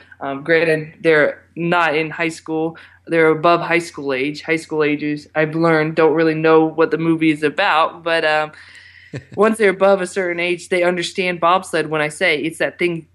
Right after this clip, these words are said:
Speaker 1: in Cool Runnings. Um, so I like it. I've, I've seen it not only in English now, I have a copy of it in German. Um, I think it's a really cool movie.
Speaker 2: Wow. Okay. Of course you <laughs> have a copy in German. Do you use stumble? You know German? Can you speak German?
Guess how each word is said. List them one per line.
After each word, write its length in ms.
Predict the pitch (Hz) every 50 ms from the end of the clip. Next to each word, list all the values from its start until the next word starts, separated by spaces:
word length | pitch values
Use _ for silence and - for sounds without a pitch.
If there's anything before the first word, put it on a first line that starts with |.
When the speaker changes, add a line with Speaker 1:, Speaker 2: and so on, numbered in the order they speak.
| _ _ -
Speaker 1:
in 100 | 175 160
Cool 220 | - - 202 190
Runnings. 520 | 185 214 262 262 190 135 131 135 - - -
Um, 240 | - 156 151 147 143
so 380 | - - - 175 165 165 160 - - - _ -
I 140 | 233 262 247
like 320 | 220 196 190 190 190 202
it. 180 | 202 185 - -
I've, 180 | 170 170 160 - - 170
I've 120 | 170 165
seen 300 | - - - 220 220 214
it 160 | 208 208 180
not 180 | 190 190 190 190
only 220 | 190 196 190 190
in 80 | 180 151
English 400 | 156 180 185 185 185 180 185 190
now, 180 | 180 170 170
I 80 | 165 165
have 160 | 175 175 170
a 40 | 170
copy 340 | 170 - 185 170 170 180 175
of 100 | 165 165
it 100 | 170 170
in 120 | 170 165 160
German. 520 | 151 156 156 156 156 160 156 156 156 - -
Um, 300 | - 143 143 143 139 -
I 80 | - 156
think 200 | - 202 185 185
it's 120 | 170 -
a 60 | 156
really 260 | 147 151 151 143 147 139
cool 180 | - - 143 139
movie. 460 | 139 135 131 127 131 131 131 135 - -
Speaker 2:
Wow. 420 | 98 90 98 120 135 123 101 92 85 95
Okay. 260 | 127 - - - 101 113
Of 120 | 120 -
course 240 | - - 185 170 -
you 80 | 160 156
<laughs> 40 | -
have 180 | - 349 254
a 20 | -
copy 320 | - 214 - - - 175
in 80 | 143 120
German. 320 | 131 139 135 131 131 127
Do 100 | 127 165
you 80 | 180 180
use 160 | 151 - - - - -
stumble? 500 | - - 165 160 170 190 214 214 196 165
You 160 | 160 165 175
know 180 | 156 160 170 180
German? 280 | 147 151 151 175 208 -
Can 80 | 147
you 100 | - 170
speak 180 | 170 - 175 185
German? 300 | 262 285 311 311 302